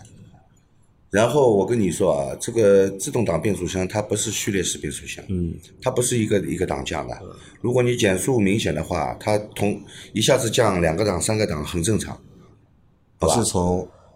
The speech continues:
Speaker 2: 对吧？八、七、六、五、四、三、二、一，
Speaker 1: 不是这样的。
Speaker 2: 对吧？不是一档档降下来的。
Speaker 1: 啊，除非你是序列式变速箱，
Speaker 2: 嗯。
Speaker 1: 它才一个一个档降。
Speaker 2: 嗯。
Speaker 1: 啊，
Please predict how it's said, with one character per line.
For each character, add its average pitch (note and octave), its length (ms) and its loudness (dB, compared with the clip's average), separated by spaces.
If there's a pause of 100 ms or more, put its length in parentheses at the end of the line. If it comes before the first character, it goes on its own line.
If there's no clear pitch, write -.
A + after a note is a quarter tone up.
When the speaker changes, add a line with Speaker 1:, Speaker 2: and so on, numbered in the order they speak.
(200)
Speaker 2:
对 F#2 60 -2
吧？ F2 260 0
八、 F2+ 480 4
七、 F2 460 -2
六、 F#2 200 2
五、 D#2+ 160 -2
四、 E2 160 -2
三、 E2 160 -2
二、 E2 160 0
一， D#2+ 40 -2
Speaker 1:
不 E2+ 80 4
是 E2+ 100 2
这 F2+ 80 -2
样 E2+ 100 4
的。 E2 60 2
Speaker 2:
对 - 0 -
吧？ G#2 60 2
不 G2+ 40 2
是 B2 80 0
一 A#2 60 2
档 F#2+ 160 2
档 E2+ 100 2
降 F2+ 160 0
下 F#2+ 60 2
来 F#2+ 100 4
的。 - 60 2
Speaker 1:
啊， - 20 2
除 B2 60 2
非 C#3+ 140 2
你 A#2+ 100 2
是 B2 140 0
序 C3+ 120 0
列 C3 120 4
式 G2+ 160 -2
变 F2+ 160 0
速 D#2+ 100 -6
箱， E2 240 -2
Speaker 2:
嗯。 F2 80 -4
Speaker 1:
它 G2+ 100 2
才 G2 120 0 (800)
一 G#2 100 0
个 G#2 100 2
一 G2 60 0
个 F#2+ 120 2
档 C#2+ 200 -4
降。 D#2+ 200 -8 (120)
Speaker 2:
嗯。 F2 260 0 (240)
Speaker 1:
啊， - 160 -8